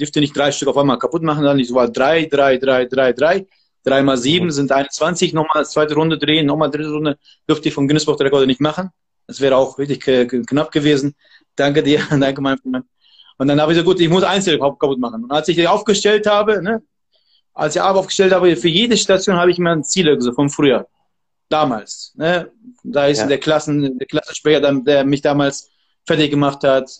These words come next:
Speaker 1: sei es bestimmte Personen. Aus dieser Negativität habe ich gesagt, jede Station, alles rausholen. Auch wenn ich mein Bein breche, guck mal, auch wenn ich mein Bein breche, wenn ich ausrutsche,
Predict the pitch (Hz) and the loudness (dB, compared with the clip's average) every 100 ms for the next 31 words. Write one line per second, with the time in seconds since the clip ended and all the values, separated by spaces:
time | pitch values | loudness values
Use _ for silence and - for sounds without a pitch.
0 | - 135 147 147 147 - 143 151 143 131 | -8 0 0 0 -4 -6 -4 0 0 2
1 | 151 147 143 143 _ - _ _ 135 131 | 2 2 0 -2 _ -20 _ _ -2 0
2 | 156 165 190 190 185 190 190 214 190 180 | 2 2 2 2 2 0 2 0 2 2
3 | 180 165 185 202 - 185 - 190 196 208 | 0 0 0 0 0 -2 0 2 4 2
4 | - _ _ _ _ - 202 202 196 175 | -2 _ _ _ _ -2 2 2 2 2
5 | 170 135 120 196 196 196 190 185 170 180 | 2 0 0 -2 0 0 2 0 0 0
6 | 220 202 147 127 117 - 120 - _ _ | 0 0 0 -2 -4 -12 -12 -14 _ _
7 | - 196 214 202 196 190 175 185 196 156 | -4 0 2 2 0 0 0 0 0 0
8 | 131 - 120 _ _ 190 196 185 196 185 | -2 -4 -14 _ _ 0 2 4 2 2
9 | 135 - | -2 -4